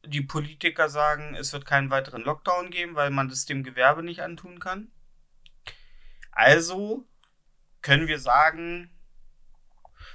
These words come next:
nach allen Maßnahmen, die ergriffen wurden, konnten sich endlich alle darauf einigen, dass wir jetzt einfach die Schwächeren sterben lassen.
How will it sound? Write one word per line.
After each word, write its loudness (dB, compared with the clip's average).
nach -2
allen 4
Maßnahmen, 4
die -6
ergriffen -2
wurden, -6
konnten -2
sich -4
endlich 0
alle 4
darauf -2
einigen, -2
dass -6
wir -4
jetzt -4
einfach -4
die -4
Schwächeren -2
sterben 2
lassen. -10